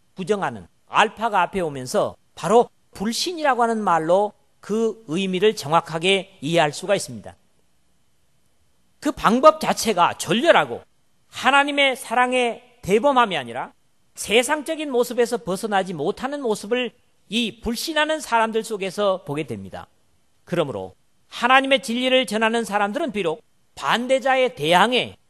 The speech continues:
부딪힐지라도 그들과 같은 방법으로 대항할 수 없다는 사실을 우리는 알아야 됩니다. 성경의 진리는 목표만 아니라 방법도 선하고 의로워야 함을 배우는 것입니다.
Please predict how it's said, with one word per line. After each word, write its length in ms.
부딪힐지라도 920
그들과 460
같은 680
방법으로 720
대항할 440
수 240
없다는 400
사실을 420
우리는 380
알아야 340
됩니다. 360
성경의 520
진리는 480
목표만 580
아니라 340
방법도 580
선하고 640
의로워야 540
함을 460
배우는 340
것입니다. 460